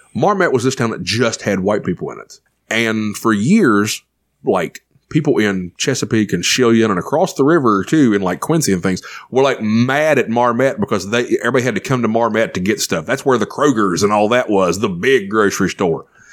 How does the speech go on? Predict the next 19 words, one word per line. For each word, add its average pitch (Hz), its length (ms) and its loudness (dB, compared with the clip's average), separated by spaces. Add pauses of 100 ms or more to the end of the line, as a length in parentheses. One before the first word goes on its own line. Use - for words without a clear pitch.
(420)
And 120 400 0 (540)
there - 120 0
was 110 140 2
always 135 400 2
this 117 260 0 (340)
unsettled 131 720 0
moment 113 420 0
where 104 120 2
you'd 98 140 2
be 95 80 2
like, 85 220 -2
"Well, - 120 -8
there 104 140 -4
ain't 98 120 -4
no 110 120 -2
black 120 320 -4
people 87 240 -8
down 78 220 -8
here." 76 300 -12